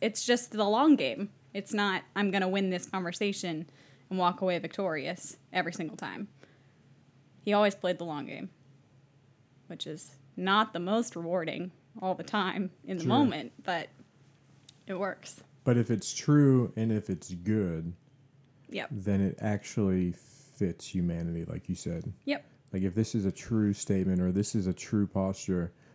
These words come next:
Speaker 2: then this is actually going to help.
Speaker 1: Mm-hmm. There's also situational, though. Like, you can tell when this is not the time or the place, or this person isn't in a position, or they haven't come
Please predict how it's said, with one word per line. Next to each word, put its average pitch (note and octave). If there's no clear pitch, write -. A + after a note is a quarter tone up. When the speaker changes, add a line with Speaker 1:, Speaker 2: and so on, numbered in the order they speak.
Speaker 2:
then F#2+
this G2+
is G#2+
actually G2
going F2
to E2+
help. D#2
Speaker 1:
Mm-hmm. D4
There's -
also B4
situational, C#4+
though. -
Like, A#3+
you E4+
can G4+
tell B3+
when G#3
this B3
is B3
not A3+
the D#4+
time C4+
or A3+
the A#3
place, F#3+
or A3
this G#3+
person C#4+
isn't G#3
in A3
a G3+
position, F#3+
or G#3
they G#3
haven't A3+
come G3+